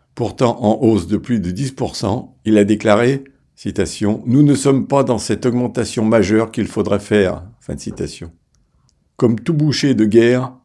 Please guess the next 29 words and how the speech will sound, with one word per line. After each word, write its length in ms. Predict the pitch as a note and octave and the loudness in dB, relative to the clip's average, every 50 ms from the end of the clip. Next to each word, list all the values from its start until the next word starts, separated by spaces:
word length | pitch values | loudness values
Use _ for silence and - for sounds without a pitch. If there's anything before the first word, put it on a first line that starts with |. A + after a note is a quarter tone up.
| _ - | _ 2
De 120 | F#2 C#3+ | 4 6
Villiers 440 | D3+ C3+ D3 C#3+ C3 B2+ C#3+ D3 C#3+ | 6 6 6 4 4 6 6 6 6
sait 260 | C#3 - - D3 C#3+ | 6 4 0 0 0
que, 240 | C3+ - - C3+ A#2 | 0 2 4 4 4
pour 280 | G#2 G2 - A2+ F#2+ G2+ | 4 2 -2 -2 0 2
réussir 420 | B2+ C3 B2+ - - D3+ C#3+ A2 | 2 2 2 0 0 0 0 2
à 40 | A2 | 2
envoyer 400 | A2+ A#2 G#2+ A#2 B2 B2 B2+ B2+ | 2 2 2 2 2 2 4 4
la 140 | A2 G#2+ G2+ | 4 2 2
jeunesse 380 | F2+ A2 A2+ A#2 A#2+ A2+ G2+ | 0 0 0 0 0 0 -2
se 100 | - - G2 | -4 -6 -6
faire 200 | - - G2+ G2 | -6 -6 -4 -2
massacrer 480 | G#2 G#2+ F#2+ - A#2+ G2+ - - - | -2 -2 -2 -2 -2 -4 -4 -2 0
au 100 | G#2+ F#2 | 0 0
combat, 460 | - - G2 F#2+ F#2+ G#2 A2 G#2+ - - _ _ _ _ _ _ - | 0 -2 -2 0 0 0 0 -2 -4 -12 _ _ _ _ _ _ -2
il 100 | C3 B2 | -2 -2
faut 180 | A#2 - D#3 D3 | 0 2 2 4
mettre 300 | C#3+ D#3 D3+ D#3 - A#2+ | 4 2 2 2 0 2
la 100 | A2+ A2 | 2 2
population 640 | G#2+ C3+ C3 G#2 B2+ B2 A#2 A2 G2 - - B2 | 2 0 -2 -2 0 0 0 0 0 -2 -4 -4
en 80 | G#2 F2 | -4 -4
condition. 600 | - B2 A#2 A#2 A#2+ A2 - - A#2 G#2 E2+ - - _ _ _ _ _ _ _ _ _ _ _ | -2 -4 -2 -2 -4 -4 -6 -6 -6 -6 -6 -10 -14 _ _ _ _ _ _ _ _ _ _ _
C'est 220 | - - - C#3 - | -12 -4 -2 -2 0
pourquoi 400 | - C#3 - - - D3+ D#3 - | 2 0 0 2 2 2 2 2
il 160 | D3 B2 B2 B2 | 2 4 4 4
insiste 460 | A#2 A2 - - C3 G2+ G2+ - - | 4 2 0 -2 -4 -4 -6 -6 -4
autant 380 | - C#3+ C#3+ C#3+ - D3 C#3 E3 | -2 -2 -2 0 0 0 0 0
sur 220 | - - A2 G#2+ | -2 -2 0 2
la « 240 | G#2 G2+ G2+ G2+ - | 2 2 0 -2 -8